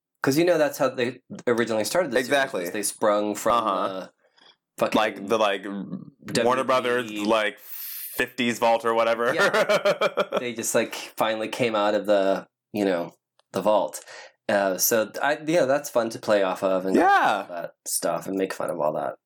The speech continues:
Speaker 2: And I love that the animation style, style is still the same.
Speaker 1: Yes.
Speaker 2: The voices, I can't tell that those are new voice actors. They sound
Speaker 1: Maybe they're not.
Speaker 2: maybe they're not. And if they are, they sound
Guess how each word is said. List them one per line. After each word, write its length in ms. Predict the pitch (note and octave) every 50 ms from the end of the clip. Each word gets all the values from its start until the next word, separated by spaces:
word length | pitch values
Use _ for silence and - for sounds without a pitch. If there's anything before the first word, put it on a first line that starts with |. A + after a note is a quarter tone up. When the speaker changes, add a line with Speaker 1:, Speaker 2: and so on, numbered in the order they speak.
| _ _ _ _ -
Speaker 2:
And 100 | B2 C3
I 120 | C3+ C3
love 480 | B2+ A#2 A#2 A#2 B2 B2 B2+ C3+ B2 G2+
that 220 | A#2 A2+ G#2+ G2 -
the 100 | G2 F#2+
animation 460 | F2+ F2+ F#2 G2 G2+ G#2 - - A2
style, 280 | A#2 G#2+ G#2+ G#2 G#2+ - - -
style 260 | - - A2+ G2 F#2+
is 60 | F#2
still 240 | - - - A#2 A#2+
the 80 | C3+ C3
same. 400 | - A2 E2+ D#2+ D#2 E2+ F#2 - _ - - - - - _ -
Speaker 1:
Yes. 1000 | G#2+ B2 C#3+ E3 F3 E3+ E3 D3+ B2+ A2+ G2 E2+ - - - - - - - -
Speaker 2:
The 140 | A2+ B2+
voices, 500 | A2+ A2 B2+ D#3+ F#3 F3 - C3 B2+ A#2+
I 220 | C#3 - G#2+ A2 A2+
can't 240 | - - C3 A#2 B2
tell 140 | B2+ A#2
that 80 | A2+ G#2+
those 160 | A2 G#2+ G#2
are 40 | G#2+
new 120 | G#2 G#2
voice 260 | F#2+ G2+ F#2+ F#2 - G2
actors. 480 | F2 F2 - E2+ E2+ F2 F#2+ - - - - - _ _ _ _ _ _ _ _ _ _ _ _ _ _ _ _ _ _ _ _ _ _ _ _ _ -
They 120 | A#2 A2+
sound 520 | A2 - A#2 G2+ F#2 F2+ F#2 G2 F2+ - - - -
Speaker 1:
Maybe 200 | A2+ G#2 G2+ A2+
they're 120 | B2+ C3
not. 460 | B2 - - A2+ B2 B2 - - -
Speaker 2:
maybe 380 | - - A2+ A#2 B2 A#2 A2 A#2
they're 120 | C3 C3
not. 360 | B2+ C#3 E3 E3 B2+ G#2+ - - _ _ -
And 120 | G#2+ G#2+
if 140 | A2 A2 -
they 140 | B2 B2 B2
are, 200 | B2+ C#3 D#3 D#3+
they 160 | B2+ A2+ A2+
sound 500 | G#2+ - A2 A2 G#2+ G#2 G2+ F#2+ F#2